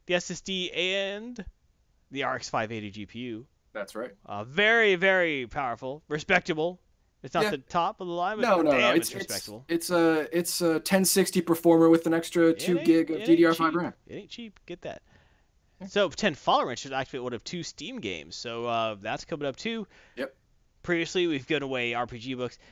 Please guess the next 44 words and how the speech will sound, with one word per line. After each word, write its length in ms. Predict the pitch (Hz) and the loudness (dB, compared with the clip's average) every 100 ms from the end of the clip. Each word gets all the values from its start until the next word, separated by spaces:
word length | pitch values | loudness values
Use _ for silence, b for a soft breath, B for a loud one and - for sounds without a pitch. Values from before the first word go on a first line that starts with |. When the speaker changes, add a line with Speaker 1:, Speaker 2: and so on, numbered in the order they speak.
| b | b
Speaker 1:
How 180 | 202 269 | 4 4
do 60 | |
you 80 | 247 | 4
enter 240 | 220 240 180 | -2 0 -2
aside 320 | - 175 190 | 2 2 2
from 120 | 175 | -2
being 160 | 190 180 | -4 -4
a 40 | |
sub? 520 | - - 285 196 98 95 - _ _ _ _ | -4 -2 0 0 -2 -10 -20 _ _ _ _
Speaker 2:
Well, 160 | - 165 | 2 10
Speaker 1:
Well, 300 | 208 - - _ _ _ - _ - | 10 10 2 _ _ _ -20 _ 0
Speaker 2:
we're 140 | 156 226 | 4 6
getting 240 | 277 330 | 6 4
to 60 | 339 | 4
that. 320 | 330 220 151 | 6 6 6
We're 160 | 226 311 | 4 4
almost 260 | 330 339 | 4 0
there. 320 | 359 403 359 - _ _ _ _ _ - | 0 0 0 -2 _ _ _ _ _ -2
We're 60 | 240 | 0
Speaker 1:
No, 20 | |
go 40 | 247 | 4
Speaker 2:
almost 140 | 254 - | 2 2
Speaker 1:
for 40 | |
it. 40 | 285 | -6
Speaker 2:
there. 160 | 262 | -6
Speaker 1:
No, 160 | 170 294 | 0 0
you 160 | 330 339 | 2 2
tell 220 | 262 156 | 2 2
'em. 80 | 135 | -2
You 80 | |
tell 180 | - 160 | -2 -2
'em, 100 | 101 | 0
right? 220 | 165 160 | -4 -2
We're 100 | 156 | 0
there 180 | 196 214 | 4 4
Speaker 2:
Oh. 40 | 208 | 4
Speaker 1:
right 140 | 196 | 2
now. 260 | 175 90 - _ _ _ _ | 0 0 -6 _ _ _ _
Speaker 2:
Okay, 220 | - 147 151 | 0 2 4
we're 140 | 151 | 6
there 120 | 165 | 8
right 140 | 165 143 | 6 4
now. 140 | 90 | 0
Okay. 240 | 143 170 | -2 -2